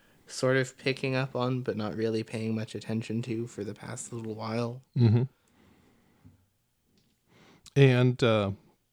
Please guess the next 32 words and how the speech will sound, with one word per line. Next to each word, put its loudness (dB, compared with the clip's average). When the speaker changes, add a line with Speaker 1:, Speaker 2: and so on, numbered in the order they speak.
Speaker 2:
you 0
kind 6
of 2
look 4
out 4
the 2
window, 4
and 6
way, 6
you 6
know, 6
and 4
your 8
window 6
faces 2
out 0
across, 4
you 4
know, 4
down 4
the 0
slope 0
of, -4
of, -4
uh, 0
Porta 4
Magnum 4
and 2
out 0
across 0
the -4
Mare. 2